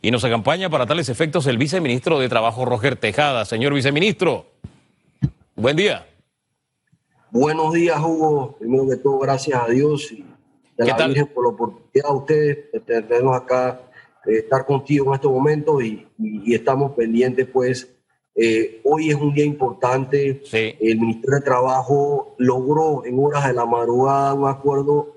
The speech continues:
Speaker 2: importante para el sector de la industria de los alimentos, el Sindicato de Trabajadores de la Harina y Afines,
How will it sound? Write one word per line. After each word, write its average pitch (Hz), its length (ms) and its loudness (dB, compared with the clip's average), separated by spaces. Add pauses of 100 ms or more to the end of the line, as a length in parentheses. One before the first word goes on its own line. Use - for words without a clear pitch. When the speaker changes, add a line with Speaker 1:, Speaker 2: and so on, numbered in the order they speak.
(100)
Speaker 2:
importante 135 680 -2
para 123 200 0
el 453 40 2
sector - 400 -2
de - 100 2
la 135 80 0
industria 135 640 0 (380)
de 123 100 2
los 120 160 0
alimentos, 147 920 0 (300)
el 113 140 -2 (160)
Sindicato 120 560 0
de 139 60 -2
Trabajadores 127 520 2
de 135 80 2
la 120 120 2
Harina 139 280 2
y 127 60 2
Afines, 147 760 -2